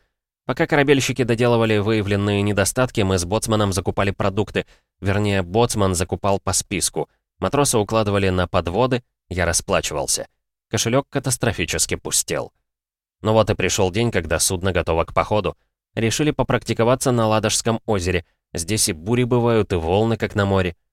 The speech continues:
Выдержит на озере, будем выходить в Балтику. Вечером в корчме после пары кувшинов вина штурман наклонился к моему уху, пьяно прошептал: «Капитан, мы что, пиратствовать будем?»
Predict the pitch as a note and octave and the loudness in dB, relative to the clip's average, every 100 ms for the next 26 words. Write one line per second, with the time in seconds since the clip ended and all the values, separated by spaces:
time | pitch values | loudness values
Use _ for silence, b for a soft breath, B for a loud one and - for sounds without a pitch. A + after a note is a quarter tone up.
0 | _ F#2 A#2+ A2+ F#2 F#2+ G2 F#2 A#2 C3 | _ -4 0 0 -2 0 2 2 2 2
1 | C3 G2 F2 F2 F2 F#2+ F2+ E2+ E2+ G#2+ | 0 -2 -2 -2 -2 -4 -4 -6 -2 -2
2 | - E2 - _ _ _ _ _ _ _ | -2 -10 -14 _ _ _ _ _ _ _
3 | - A#2 C3+ C#3 C#3+ - A#2 G#2 - A2 | -6 -2 0 0 0 -2 -2 -2 -2 -2
4 | A#2+ A2+ - F#2 G2 F#2 F2+ - F2+ E2+ | 0 -2 -2 0 2 2 -2 -2 -2 -2
5 | F#2 F#2+ A#2+ A#2+ - A2+ A2 G2+ G2+ G2 | -2 0 0 -2 -2 0 0 0 0 0
6 | G#2 G2+ - G#2 G2+ G#2 - A#2+ A#2 - | 2 0 -2 -2 0 0 0 0 -2 0
7 | G2 _ _ _ - G2+ F#2+ F#2 F#2+ G#2+ | -4 _ _ _ -4 -2 0 -2 -4 -4
8 | - G2 F#2 _ _ _ _ _ _ - | -2 -2 -2 _ _ _ _ _ _ -20
9 | - G2 - A#2 A#2+ F2 _ _ _ _ | -12 -12 -6 -4 -4 -8 _ _ _ _
10 | - G2+ - B2 A#2 - F2 B2 C#3 - | -12 -6 -4 -2 -4 -4 -2 0 0 -2
11 | D3 C#3+ A2+ G#2+ F2+ - | -2 -2 -2 -4 -4 -10